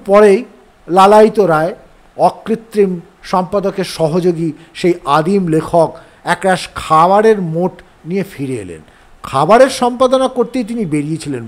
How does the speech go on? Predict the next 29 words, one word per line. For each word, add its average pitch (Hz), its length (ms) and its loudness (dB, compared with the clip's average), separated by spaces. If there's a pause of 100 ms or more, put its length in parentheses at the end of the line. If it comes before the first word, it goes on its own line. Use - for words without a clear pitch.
বোঝা 135 280 -6
গেল। 95 140 -14 (600)
কিন্তু 175 160 -6 (120)
তাকে 165 300 4 (100)
দেখে, 214 240 4 (460)
তার 160 160 2 (100)
হাতে 165 320 0
খাবারের 170 500 0
ঝুড়ি 165 300 -6
লক্ষ্য 175 240 -6 (100)
করে, 165 160 -2 (580)
কোথায় 208 400 2 (440)
আমরা 220 220 0 (120)
পুলকে 220 340 0 (160)
উল্লসিত 240 500 -2
হয়ে 269 240 0
উঠব, 170 180 -8 (520)
তা 240 180 6
না, 240 120 0 (360)
ততক্ষণে 269 440 -2 (100)
আমাদের 214 260 2 (120)
হয়ে 147 200 0 (100)
এসেছে। 131 300 -12 (500)
প্রথম 143 260 -6 (100)
দর্শন 226 380 0
থেকেই 240 320 2 (380)
ওদের 185 240 0
দুজনকে 202 400 -2
আমাদের 202 300 0